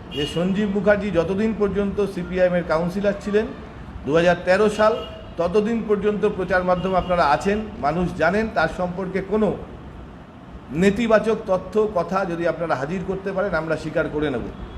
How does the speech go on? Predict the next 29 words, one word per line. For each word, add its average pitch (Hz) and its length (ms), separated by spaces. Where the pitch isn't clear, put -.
কিন্তু 143 160
তারপরে 202 540
তেরো 170 220
সালের 208 360
পরবর্তীকাল 196 720
থেকে 196 240
আস্তে 180 240
আস্তে 180 220
তার 170 220
যোগাযোগ 170 380
আমাদের 165 260
সাথে 165 220
কমে, 165 300
আমাদের 160 340
পার্টির 156 320
সাথে। 190 260
এবং 151 120
আঠেরো 185 340
সালে 202 220
তিনি 196 200
মধ্যমগ্রামে 202 640
তৃণমূলের 190 500
তৎকালীন 180 440
অফিসে 190 420
পানিহাটির 180 500
বিধায়ক 190 440
নির্মল 196 400
ঘোষ, 214 220
তৎকালীন 202 600